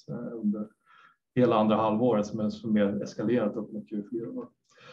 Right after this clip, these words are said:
Så att i, i våran värld så har det här fått, eh, påverkan på att, eh, dels att i bet-, våra B två C-kunder då har, eh, har ju, eh, det minskade konsumtionsutrymme kan man uttrycka som har gjort att affärerna liksom varit pressade av det här. Det har kommit siffror nu på att,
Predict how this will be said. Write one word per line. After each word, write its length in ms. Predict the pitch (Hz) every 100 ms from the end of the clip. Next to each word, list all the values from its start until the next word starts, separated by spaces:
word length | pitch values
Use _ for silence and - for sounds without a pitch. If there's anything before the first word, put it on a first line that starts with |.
| - -
Så 120 | -
att 120 | 131
i, 260 | 143 143 151
i 80 | 139
våran 320 | 135 135 139
värld 200 | 127 110
så 100 | -
har 60 | 120
det 60 |
här 120 | 123
fått, 300 | 123 113 -
eh, 580 | 120 110 107 104 104 - -
påverkan 480 | - 110 107 104 107
på 80 | 101
att, 200 | 107 -
eh, 120 | 113
dels 360 | 104 120 110 -
att 200 | 104 -
i 320 | 107 104 101
bet-, 200 | 110 107 -
våra 180 | 110 104
B 120 | 107
två 120 | -
C-kunder 760 | - 120 113 - 139 135 117 113
då 120 | 107
har, 560 | 98 110 107 104 107
eh, 60 | 107 - _ _ _ _ _ _
har 160 | 123 110
ju, 160 | 110
eh, 360 | 104 101 - 160
det 320 | 202 - 123
minskade 380 | 123 127 - 123
konsumtionsutrymme 1000 | 127 117 131 139 127 107 110 139 139 -
kan 120 | 113
man 120 | 104
uttrycka 280 | 101 104 110
som 160 | 104 110
har 60 |
gjort 320 | 101 104 101 -
att 160 | -
affärerna 420 | 113 120 113 104
liksom 240 | 101 101 101
varit 200 | 101 -
pressade 360 | 113 - 117
av 100 | 110
det 80 | 101
här. 80 | 107
Det 60 | 107
har 60 |
kommit 260 | 107 110 104
siffror 280 | 110 - 107
nu 180 | 113
på 140 | 110 104
att, 140 | 104